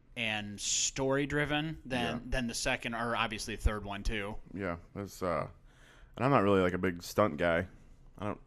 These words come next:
Speaker 2: necessarily love car chases and all that stuff,
Speaker 1: Yeah.
Speaker 2: but this one really works. Just, again, for that truck just smashing through objects.
Speaker 1: Yeah.
Speaker 2: <laughs>
Speaker 1: Less is more, though.
Speaker 2: That's
Speaker 1: Like,
Speaker 2: right.
Speaker 1: th-, this is the only big, like, car chase scene,
Speaker 2: Right.
Speaker 1: really.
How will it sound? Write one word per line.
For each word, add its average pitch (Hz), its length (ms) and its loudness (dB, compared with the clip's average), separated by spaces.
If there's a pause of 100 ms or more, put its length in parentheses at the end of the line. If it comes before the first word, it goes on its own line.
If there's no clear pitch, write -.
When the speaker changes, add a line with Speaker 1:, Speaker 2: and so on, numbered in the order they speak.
(120)
Speaker 2:
necessarily 92 500 -2
love 90 320 0
car 90 220 0
chases 90 440 -4
and 85 140 -4
all 85 120 0
that 73 120 -2
stuff, 85 240 -2
Speaker 1:
Yeah. 90 260 -4
Speaker 2:
but 85 160 -4
this 107 160 -4
one 117 160 0
really 92 180 2
works. 90 460 -2 (880)
Just, - 240 -8 (220)
again, 95 240 0
for 82 80 -6
that 82 180 -2
truck 92 240 -2
just - 280 -8
smashing 92 720 -2
through 92 280 -4
objects. 113 720 0
Speaker 1:
Yeah. 165 80 0 (120)
Speaker 2:
<laughs> - 140 -20
Speaker 1:
Less 165 280 0
is 202 120 -8
more, 151 420 -4
though. 113 80 -8
Speaker 2:
That's 120 100 -6
Speaker 1:
Like, 95 100 -2
Speaker 2:
right. 92 100 2
Speaker 1:
th-, - 160 -2
this 175 220 -4
is 156 120 -8
the 143 100 -4
only 147 240 -2
big, 123 340 -4
like, 107 320 -4 (380)
car 135 260 -2
chase 147 340 -4
scene, 156 540 -8
Speaker 2:
Right. 165 120 -6
Speaker 1:
really. 151 320 -4